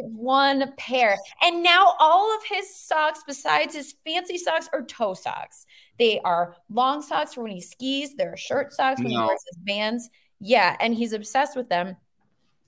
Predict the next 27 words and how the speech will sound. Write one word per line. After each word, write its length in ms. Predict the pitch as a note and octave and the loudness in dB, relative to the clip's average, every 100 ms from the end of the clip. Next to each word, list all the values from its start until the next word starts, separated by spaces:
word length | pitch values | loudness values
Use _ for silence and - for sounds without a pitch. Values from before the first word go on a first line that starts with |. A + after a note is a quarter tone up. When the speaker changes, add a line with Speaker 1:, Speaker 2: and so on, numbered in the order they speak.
| _ - D4+ | _ -8 -4
Speaker 1:
And, 160 | D4+ | -4
you 160 | C#4+ D#4+ | -4 -4
know, 240 | D#4+ D#4 - | -2 -2 -2
it's 200 | D4 D4+ | -2 0
a 80 | C#4+ | -2
real 380 | C#4+ D#4+ E4 A#3+ | -2 -2 -2 -2
bummer 420 | A#3+ B3+ C#4+ D4 | -2 -2 -4 -2
where, 240 | C4+ B3+ A#3 | 0 0 0
like, 220 | A#3 A#3 - | 0 0 0
at 100 | C4 | -2
the 100 | D4 | -2
end 120 | C#4 | -4
of 60 | C4 | -4
the 80 | C#4 | -2
day, 460 | B3+ B3+ B3+ A#3+ | 2 4 2 -2
so 420 | - - A3+ G#3+ - - _ _ _ _ | -4 0 0 0 -4 -16 _ _ _ _
my 180 | B3+ C#4 | 2 2
husband, 380 | C4 B3+ C#4 C4+ | 2 -2 -2 0
he's 220 | A#3+ G#3 | -2 -6
a-, 240 | G3 - G3+ | -8 -8 -8
the 80 | F#3 | -6
C 360 | F3+ C#4+ C4+ C4+ | -4 -4 -2 2
E 40 | |
O 220 | B3+ B3 B3+ | 4 4 4
at 240 | F#3+ - | 2 0
Moment 380 | A3+ A#3 A#3 A3+ | -2 0 -2 -6
Skis. 560 | - A3 A3+ A3 A3 | -10 -6 -4 -4 -6